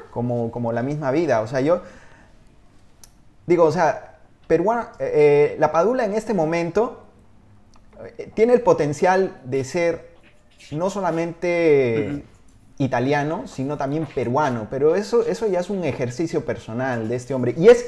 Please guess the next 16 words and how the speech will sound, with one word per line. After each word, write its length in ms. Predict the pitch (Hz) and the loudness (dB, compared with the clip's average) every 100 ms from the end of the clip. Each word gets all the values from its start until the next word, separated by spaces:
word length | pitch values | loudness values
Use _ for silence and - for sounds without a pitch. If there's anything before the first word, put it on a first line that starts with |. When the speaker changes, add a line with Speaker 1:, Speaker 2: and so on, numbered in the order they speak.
| - - - - 104 | -10 -18 -20 -20 -4
Speaker 1:
y 160 | 160 | 8
es 280 | 208 240 214 - | 8 8 0 -12
a, 240 | 143 - | -8 -2
a 60 | 131 | 0
través 300 | 143 156 165 | 2 0 0
de 40 | |
este 180 | 180 175 | -4 -4
tipo 280 | 180 180 180 | -4 2 4
de 160 | 139 | 4
reflexiones 680 | 123 120 123 113 147 151 180 | 2 -4 -6 -4 -4 -4 -4
donde 200 | 156 135 | -4 -4
podemos 380 | 131 135 160 165 | -2 -2 -4 -4
hacer 360 | 147 - 151 139 | -4 0 0 2
que 120 | 135 | 2
el 140 | 131 | 2
fútbol 640 | 123 175 185 160 208 440 | 2 2 4 6 6 6